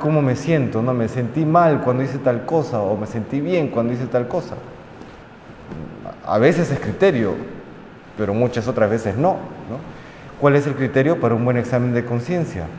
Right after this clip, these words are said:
La palabra de Dios. ¿Qué es lo que Dios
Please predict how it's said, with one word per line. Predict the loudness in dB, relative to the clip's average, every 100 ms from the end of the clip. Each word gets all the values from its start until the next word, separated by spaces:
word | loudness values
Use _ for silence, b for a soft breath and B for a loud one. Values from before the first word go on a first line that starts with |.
| -14 -16 -2
La | 0 2
palabra | 2 2 0
de | -2
Dios. | -2 -2 -4 -8 -16 -18 -18 -20 -20 -20 -20 -20 -12
¿Qué | -4
es | -2
lo | -2
que | -2
Dios | -4